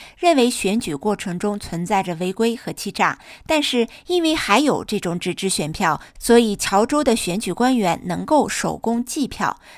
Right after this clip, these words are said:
然后他们就确认拜登的确是赢得了乔州。再来看选票统计系统。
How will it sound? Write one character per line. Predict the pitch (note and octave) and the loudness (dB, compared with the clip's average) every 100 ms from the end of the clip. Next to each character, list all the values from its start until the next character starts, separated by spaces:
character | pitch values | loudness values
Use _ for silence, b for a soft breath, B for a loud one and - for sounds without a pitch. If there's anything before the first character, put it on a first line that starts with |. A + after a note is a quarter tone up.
| B | B
然 | - | -2
后 | - C#4 A3 | 0 0 0
他 | - | -2
们 | E3+ | -8
就 | E3 F3 | -6 -6
确 | - G3+ | -4 -4
认 | E3+ E3 - | -4 -6 -4
拜 | G3+ F3 | -4 -2
登 | G3+ G#3 | -4 -4
的 | - D#3+ | -6 -10
确 | - F3 | -8 -6
是 | - - - | -6 -8 -10
赢 | D#3+ | -10
得 | F#3 - | -8 -8
了 | D3+ | -8
乔 | - - D3+ | -8 -8 -10
州。 | D3 D#3+ - b b b b | -8 -10 -12 b b b b
再 | - D4+ | 0 2
来 | C4+ | 2
看 | C4 B3+ A3+ | 0 -2 -2
选 | - F#3 | -6 -8
票 | F3 B3 G#3 | -6 -4 -2
统 | - E3+ D#3 | -4 -10 -8
计 | A#3 | -6
系 | A3+ - | -6 -6
统。 | F#3 - | -8 -8